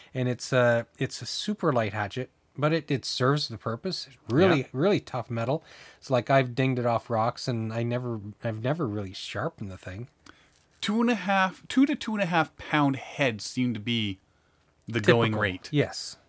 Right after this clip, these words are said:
Speaker 2: Right?
Speaker 1: Yes.
Speaker 2: Um, but yeah, everybody was, was, "Uh, we're not taking a ha-, a full axe. We're not gonna take one of these new hatchets from, from Sweden." And,
Speaker 1: <laughs>
Speaker 2: uh, yeah, that was really popular.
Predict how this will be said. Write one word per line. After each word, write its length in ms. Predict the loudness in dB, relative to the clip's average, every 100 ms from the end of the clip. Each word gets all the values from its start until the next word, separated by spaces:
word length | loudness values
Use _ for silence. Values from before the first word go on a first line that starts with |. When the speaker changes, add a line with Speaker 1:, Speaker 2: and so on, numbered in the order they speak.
| -4
Speaker 2:
Right? 240 | 0 0 -2
Speaker 1:
Yes. 200 | -10 -4
Speaker 2:
Um, 680 | 0 2 2 0 -4 -4
but 160 | -4 0
yeah, 180 | 2 2
everybody 520 | 2 -2 0 0 2 -2
was, 380 | -4 -6 -10 -18 _ -4
was, 220 | -2 -2
"Uh, 180 | -8 -10
we're 100 | -2
not 220 | 2 2 2
taking 240 | -2 0
a 80 | -2
ha-, 180 | -6 -12 -14
a 60 |
full 240 | -6 0 4
axe. 340 | 4 2 -6
We're 100 | -12
not 120 | -10 -8
gonna 100 | -6
take 220 | -4 -4
one 100 | -6
of 60 | -6
these 120 | -8
new 200 | -8 -10
hatchets 600 | -2 -2 -2 -6 -14 -16
from, 380 | -10 -8 -6 -8 _ _ _ _
from 200 | -10 -10
Sweden." 500 | -4 -2 -2 -4 -12 _ _ _ _
And, 420 | -8 -2 -2 0 2
Speaker 1:
<laughs> 0 |
Speaker 2:
uh, 500 | 2 4 4 2 -2 -8 -10
yeah, 260 | -2 2 4
that 240 | 4 4
was 180 | 0 -2
really 480 | 0 2 4 2 0
popular. 600 | -2 -4 -4 -8 -14